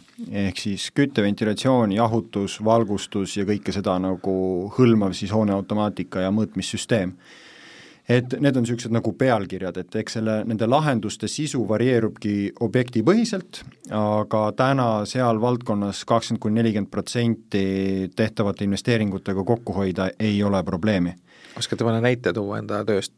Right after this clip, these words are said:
Speaker 2: sellise mingi ilmekama?
Speaker 1: Jah, võib-olla üks näiteks, üks logistikakompleks, mille me siin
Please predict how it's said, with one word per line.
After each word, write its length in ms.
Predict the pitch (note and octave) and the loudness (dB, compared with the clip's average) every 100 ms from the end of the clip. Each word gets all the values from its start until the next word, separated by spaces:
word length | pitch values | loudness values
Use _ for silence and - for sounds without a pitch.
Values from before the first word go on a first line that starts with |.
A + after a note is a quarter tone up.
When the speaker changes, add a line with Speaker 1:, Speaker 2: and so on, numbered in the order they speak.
| - | -6
Speaker 2:
sellise 320 | G2+ G#2 A2 | -6 -4 -6
mingi 300 | G2+ G2+ G2 G2+ - - - _ - A2+ | -8 -4 -4 -4 -14 -20 -20 _ -8 -2
ilmekama? 540 | A#2 G#2 - G2+ G2+ - - _ - C#3+ | 0 0 -4 -4 -4 -8 -20 _ -6 4
Speaker 1:
Jah, 300 | E3+ G#3+ B3 | 6 6 4
võib-olla 340 | C3 A#2 B2 B2 | 4 4 4 4
üks 160 | B2 C3+ | 2 0
näiteks, 400 | C3 C3 A#2+ C3 | 0 0 -2 -2
üks 180 | A#2 - - | -4 -6 -2
logistikakompleks, 1080 | B2+ B2 E3 D#3 - C3 C#3 C3+ B2+ B2 - | 0 2 -2 -2 0 2 2 2 0 0 0
mille 160 | B2 A#2+ | 0 0
me 120 | B2 | 0
siin 240 | A#2+ B2 | 0 -2